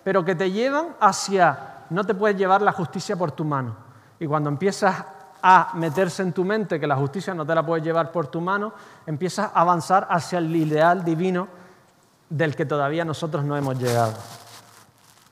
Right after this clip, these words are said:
Así que Dios trae unos mandamientos permanentes y ciertas leyes provisionales, que son mejoras de lo que había, no definitivas, pero de la que todavía hoy estamos aprendiendo principios,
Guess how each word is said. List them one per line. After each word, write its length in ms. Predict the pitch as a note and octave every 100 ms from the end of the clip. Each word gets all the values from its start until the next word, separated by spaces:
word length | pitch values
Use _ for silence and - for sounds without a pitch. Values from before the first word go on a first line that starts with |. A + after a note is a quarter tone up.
| _ - - - -
Así 240 | F3 - A3
que 140 | A#3
Dios 300 | A#3 B3 B3
trae 180 | A3+ A#3+
unos 180 | A#3 D#3+ -
mandamientos 760 | F#3 F#3+ F#3 F3 G#3 A3+ B3 A#3 - - _ _ _ _ -
permanentes 760 | E3+ D#3 D#3+ F#3+ C4+ C4 D4+ D4+ - - _ _ _ _ _ _ _ _ _ _ _ _ _ _ _ _ -
y 100 | E3+
ciertas 500 | G#3+ A3 A3 A3 -
leyes 360 | F3+ G3 A3+ G#3+
provisionales, 840 | G#3 F#3+ F3 - D#3 D#3+ C3+ A2 - - -
que 100 | -
son 260 | - A3+ G#3+
mejoras 440 | E3+ F#3+ G#3+ G3
de 80 | F#3
lo 160 | D#3+
que 80 | C#3+
había, 260 | D3 D3+ C#3
no 180 | D3+ G3
definitivas, 760 | G#3+ G#3+ G#3 E3+ A3+ A#3 C#4 - - - - - - _ _ _
pero 200 | F3 E3+
de 80 | E3+
la 140 | E3
que 120 | D3
todavía 440 | C#3+ D#3+ D#3+ F#3+ F#3+
hoy 120 | G3+
estamos 340 | F#3+ F#3 F#3+
aprendiendo 540 | F3 D#3+ D#3 E3 E3+ E3
principios, 720 | D3+ C#3+ - D3+ B2 A#2+